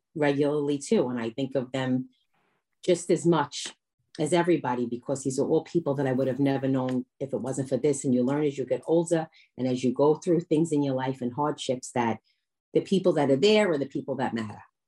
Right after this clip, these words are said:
'cause you lose a lot of friends sometimes and stuff like, you know, serious stuff. So the people that are there are the people that matter.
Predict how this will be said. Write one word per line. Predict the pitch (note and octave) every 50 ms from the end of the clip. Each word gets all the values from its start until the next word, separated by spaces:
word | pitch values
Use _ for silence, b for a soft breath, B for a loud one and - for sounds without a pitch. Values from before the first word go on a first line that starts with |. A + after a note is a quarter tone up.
| _ _ _ -
'cause | - C#3 -
you | B2+
lose | C#3 F#3+ G#3+ G#3
a | D#3 B2+
lot | B2 A2+
of | A2 -
friends | - A2 G#2+ A2 A2 -
sometimes | A2 A2 A2 - A2+ A2 G#2+ A2
and | A2+ A2 G#2+
stuff | - - G#2+ G#2 -
like, | - - G#2+ - _ _ -
you | - C#3
know, | A#2 G#2+ A2 - _ _ _ _
serious | - - - E3+ C#3 C3+ B2 A2+ -
stuff. | - B2+ - - - - - _ _ _
So | - - - A2+
the | A#2 B2
people | - F#3+ F#3+ F#3+ F#3 D3+
that | D#3 D3+ C#3+
are | D3 C#3
there | D#3+ E3 E3+ E3+ D#3
are | D3
the | B2+ B2+
people | C3 - C#3+ C3 D3 C#3
that | C#3 C3 A#2 A#2+
matter. | B2 A2+ G#2+ G#2 - -